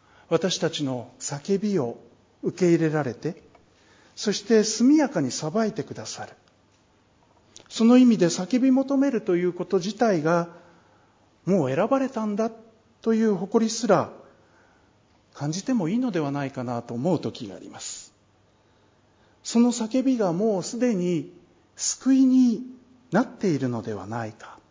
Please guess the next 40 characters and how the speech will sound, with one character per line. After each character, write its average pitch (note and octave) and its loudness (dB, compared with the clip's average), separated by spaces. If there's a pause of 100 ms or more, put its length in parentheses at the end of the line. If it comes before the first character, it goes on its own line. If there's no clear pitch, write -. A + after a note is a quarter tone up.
(680)
そ - -4
の G3+ 2
よ A3 4
う G3 2
に C3 0
も A2 -6
思 G2 -12
い G2+ -18
ま - -16
す。 - -12 (1400)
い G3+ -4
つ E3 0 (480)
神 D3 -4
様 A2+ -6
が A2+ -6 (340)
私 C#3 -2
た C3 -4
ち - -8
の A#2 -6
祈 E3 0
り E3+ 0
を B2 -2
聞 - -20
き F#3 -6
入 F#3 0
れ F#3 -2
る D3 -6
か C3 -6
は C3 -4 (420)
誰 G3 -2
も G#3 -2
わ C#3+ -6
か E3 -4
ら F#3+ -2
な D3 -2
い G2+ -12
こ - -18
と - -16
で - -18
す。 - -12